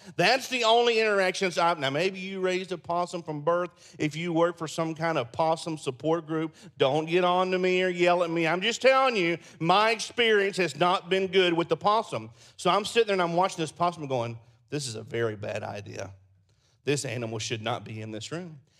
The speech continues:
And then Alice starts to walk around, and then here's another picture. Alice starts to kinda look over the back of the table. So there's, like, fifty or sixty kids sitting on the ground, five feet from Alice.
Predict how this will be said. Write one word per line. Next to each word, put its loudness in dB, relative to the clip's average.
And 0
then 2
Alice 2
starts 0
to -4
walk 2
around, -2
and -4
then -4
here's -6
another -4
picture. -6
Alice 0
starts -6
to -10
kinda -4
look -4
over -4
the -6
back -6
of -10
the -8
table. -14
So -6
there's, -4
like, 0
fifty -6
or -4
sixty -8
kids -6
sitting -10
on -8
the -8
ground, -4
five 0
feet -8
from -12
Alice. -10